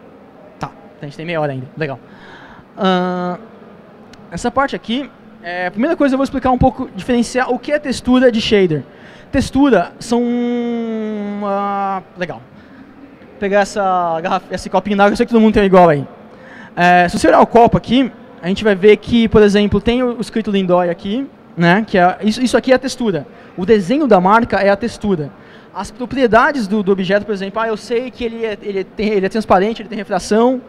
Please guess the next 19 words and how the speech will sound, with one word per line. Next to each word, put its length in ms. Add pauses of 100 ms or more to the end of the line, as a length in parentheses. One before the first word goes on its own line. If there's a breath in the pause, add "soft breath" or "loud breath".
(540 loud breath)
é, 200
ele 100
reflete 460
um 40
pouquinho, 560
tal, 260
não 60
sei 120
o 20
que 100
lá. 180
Essas 180
propriedades 520
do 120
objeto 360
se 80
comportam 360
no 120
mundo, 400